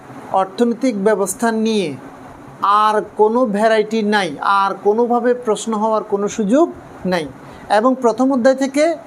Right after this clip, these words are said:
এই দুইটা সিকিউই বারবার, বারবার পরীক্ষা এসেছে এবং আপনাদের অনুশীলনীতে এই দুইটা সিকিউই অন-, সৃজনশীল প্রশ্নই অনেকবার এসেছে।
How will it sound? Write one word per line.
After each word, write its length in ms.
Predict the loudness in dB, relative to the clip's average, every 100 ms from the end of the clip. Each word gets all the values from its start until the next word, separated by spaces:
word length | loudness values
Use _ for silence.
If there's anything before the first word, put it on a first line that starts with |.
| -18 -18 -2
এই 180 | 2 2
দুইটা 460 | 2 0 0 2 0
সিকিউই 760 | 0 0 2 2 4 2 0 -4 -16 -20 -20 -18 -16 -2
বারবার, 500 | 4 4 4 4 4
বারবার 520 | 6 6 6 4 4
পরীক্ষা 400 | 2 2 2 2
এসেছে 460 | 0 0 -4 -6 -10 -12 -18 -4
এবং 280 | 0 2 2
আপনাদের 400 | 0 -2 2 4
অনুশীলনীতে 800 | 2 0 0 2 2 2 2 2 -2 -14 -4
এই 140 | 0 0
দুইটা 440 | 2 0 2 2
সিকিউই 640 | 2 0 2 2 2 2 2
অন-, 240 | 2 2 -2 -16 -20 -14 -6 -4
সৃজনশীল 520 | 0 0 0 0 -2
প্রশ্নই 520 | 0 0 2 2 2
অনেকবার 460 | 2 2 0 2 2
এসেছে। 380 | 2 -4 -6